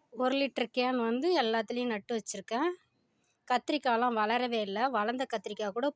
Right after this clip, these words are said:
பூவெல்லாம் கொட்டுது. அதனால இப்ப காய்கறியெல்லாம் வந்து அரியறதுக்காக ஒரு லிட்டர் கேனை இப்படி அரிஞ்சு, இதோ, கொஞ்சோண்டு விட்டுட்டு அரிஞ்சிட்டு,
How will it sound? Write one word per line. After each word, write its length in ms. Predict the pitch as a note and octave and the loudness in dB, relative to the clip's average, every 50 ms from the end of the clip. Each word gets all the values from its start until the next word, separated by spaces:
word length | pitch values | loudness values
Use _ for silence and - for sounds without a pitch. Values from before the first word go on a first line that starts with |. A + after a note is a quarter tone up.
| - | -2
பூவெல்லாம் 540 | C#4+ C#4+ C#4+ C4 A#3 A3 G#3+ A3+ B3 C4+ B3+ - - | -2 0 2 2 2 0 0 0 -2 -2 -2 -2 -4
கொட்டுது. 520 | A#3+ A3 _ - C4+ G3+ G#3 G#3+ B3+ D#4+ G4 - _ _ _ _ _ _ _ _ - | -4 -2 _ -2 -2 0 0 -2 -2 -2 -4 -6 _ _ _ _ _ _ _ _ -2
அதனால 600 | A3+ A3+ A#3 B3 C4 C4 B3 A3+ G#3+ G#3+ B3+ D#4+ | 0 0 2 2 2 2 2 2 2 2 2 2
இப்ப 240 | D#4 - - G#3+ - - | 2 0 -2 -4 -2 0
காய்கறியெல்லாம் 680 | G#3+ G#3+ A#3+ C#4 C#4 B3+ C4 A#3 A#3 A3+ A3+ A#3+ C4+ C#4 | 2 4 4 4 4 4 4 4 4 4 4 6 6 6
வந்து 300 | C4 A#3+ A3+ A3 B3+ C4+ | 4 4 4 4 6 6
அரியறதுக்காக 760 | B3 G#3+ A3 B3 C4+ C#4 C4 A3 G3+ G3 G#3 G#3 G#3 G#3+ B3+ D#4 G4+ G#4+ - _ _ - - - - - - | 6 6 4 4 4 2 2 2 0 0 0 0 0 2 2 2 2 2 -2 _ _ -20 -20 -20 -20 -8 0
ஒரு 260 | - A#3+ B3 C4 C#4 | 4 4 6 6 4
லிட்டர் 360 | C#4+ C#4+ A#3 - A#3 A3 - A3 | 2 0 0 -2 -6 -4 -2 0
கேனை 280 | G#3+ A3 A#3 C4+ C#4+ G4 G4+ F4 - - - - - - - | 0 2 2 2 2 2 0 -2 -8 -14 -20 -20 -20 -14 -10
இப்படி 220 | A#3+ G#3+ A3 A3 | -4 0 2 2
அரிஞ்சு, 600 | G#3+ A3+ A3+ A#3+ C4+ C4 B3+ A3 A#3+ C4+ D#4+ F#4 F#4 - - - - - - - - - - - - - - | 4 4 4 4 4 4 4 2 4 4 2 2 0 -2 -14 -20 -20 -20 -20 -20 -18 -12 -10 -6 -6 -6 -4
இதோ, 200 | G#3+ G#3 F#3+ F3+ - _ _ _ _ _ _ _ _ _ _ _ _ _ _ _ _ _ _ - - _ _ _ - | -4 -4 -4 -4 -6 _ _ _ _ _ _ _ _ _ _ _ _ _ _ _ _ _ _ -20 -20 _ _ _ 0
கொஞ்சோண்டு 480 | A#3+ A#3 B3 A#3+ C4 C4+ C#4 C#4 C4+ | 2 2 4 4 4 4 4 2 0
விட்டுட்டு 380 | A3 A3+ G3+ - A3 G#3+ C4+ C4+ | 0 -2 -4 -6 -4 0 2 4
அரிஞ்சிட்டு, 600 | B3+ G#3+ A3 A#3+ C4 B3+ A3+ G3 - - D4 | 4 4 4 4 2 2 0 -2 -2 0 0